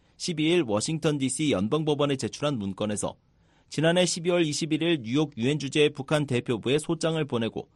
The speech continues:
일월 삼 일 북한의 공식 X 계정에 소송 사실을 고지했다고 전했습니다. 이어 피고인 북한이 X 계정을 통해 최초 소장을 전달받은 날로부터 육십 일이 지났지만 법적 조치를 취하지 않았다고 말했습니다.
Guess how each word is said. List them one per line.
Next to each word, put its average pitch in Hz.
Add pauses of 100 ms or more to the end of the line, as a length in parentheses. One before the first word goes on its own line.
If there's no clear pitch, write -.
(260)
일월 170
삼 139
일 160
북한의 143
공식 123
X 104
계정에 110
소송 156
사실을 117
고지했다고 123
전했습니다. 85 (800)
이어 160
피고인 185
북한이 165
X 117
계정을 151
통해 151
최초 175
소장을 165
전달받은 143
날로부터 110 (220)
육십 147
일이 127
지났지만 98 (420)
법적 -
조치를 165
취하지 135
않았다고 95
말했습니다. 82